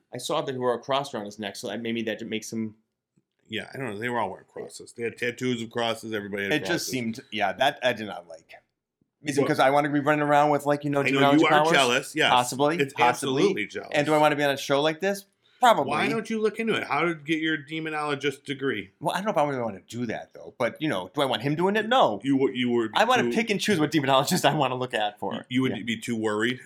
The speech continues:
Speaker 2: too freaked out that you
Speaker 1: Mm.
Speaker 2: would, uh, s-, bring something home?
Speaker 1: I mean, probably, yeah,
Speaker 2: Yeah.
Speaker 1: yeah. I mean, I don't wanna put myself in those situations willingly. That's not my thing.
Speaker 2: Yeah.
Speaker 1: Um, but would I like to be able to protect myself or people I'm with if that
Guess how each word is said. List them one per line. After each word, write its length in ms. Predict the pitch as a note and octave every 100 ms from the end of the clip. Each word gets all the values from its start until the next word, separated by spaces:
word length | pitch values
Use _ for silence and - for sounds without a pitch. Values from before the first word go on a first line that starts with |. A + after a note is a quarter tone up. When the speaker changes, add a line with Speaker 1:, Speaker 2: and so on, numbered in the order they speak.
| - _ -
Speaker 2:
too 140 | A#2
freaked 260 | A2 F#3 F#3+
out 140 | G#2
that 80 | G2
you 100 | G2
Speaker 1:
Mm. 40 | G2+
Speaker 2:
would, 120 | G2+
uh, 140 | G2
s-, 360 | F#2+ - - -
bring 140 | A2+ G#2
something 260 | G#2+ G2
home? 320 | F#2+ G2+ G#2 A2 _ _
Speaker 1:
I 80 | -
mean, 100 | A#2
probably, 480 | A2 A#2 B2 F2+ F2
yeah, 400 | F#2 A#2 F#2 F2 F2 E2+
Speaker 2:
Yeah. 200 | D#2+ F2 - - _
Speaker 1:
yeah. 100 | D3
I 40 | E3+
mean, 140 | G#3+
I 40 |
don't 80 | A3
wanna 140 | C4 E3+
put 100 | E3
myself 280 | C3+ C#3
in 60 | A#2+
those 140 | A2
situations 540 | - A#2+ G2+ G2 G#2 F#2+
willingly. 360 | G2+ F#2 F2
That's 240 | F#2 A#2 -
not 160 | A2+
my 100 | F2+
thing. 200 | F#2 -
Speaker 2:
Yeah. 200 | A2+ F2+ F2 _ _ _ _ -
Speaker 1:
Um, 280 | G2+ G2 G2
but 280 | D3+ D3 - _ -
would 240 | A#2 D#3
I 60 | D3+
like 300 | C#3+ C#3 -
to 100 | A2
be 140 | B2+
able 160 | B2 A2+
to 120 | A2
protect 360 | - - C3+ C3+
myself 400 | C#3+ C3 C3+ C3+
or 60 |
people 160 | B2+ C3+
I'm 120 | A#2+
with 240 | B2 B2+ B2+
if 120 |
that 100 | A2+